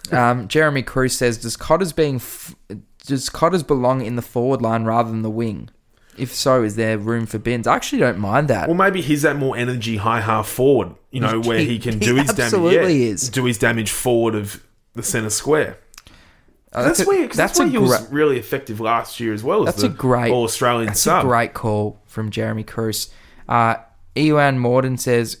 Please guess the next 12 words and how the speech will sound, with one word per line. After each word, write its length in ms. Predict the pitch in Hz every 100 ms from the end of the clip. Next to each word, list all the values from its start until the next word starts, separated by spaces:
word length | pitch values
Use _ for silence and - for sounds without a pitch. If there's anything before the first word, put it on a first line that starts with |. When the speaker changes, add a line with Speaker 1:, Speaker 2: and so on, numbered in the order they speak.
| -
Speaker 1:
"Cotter's 420 | - 160 160 123
bad 400 | 113 123 123 120
outweighs 540 | - 113 98 117 117 110
the 60 |
good 260 | 107 120 110
today. 500 | - 113 110 110 - -
Arguable, 600 | 123 135 135 113 117 -
arguably 540 | 104 135 147 131 131
the 60 | 113
same 320 | - 117 117
with 140 | 107 -
Akers. 560 | 104 113 117 82 - -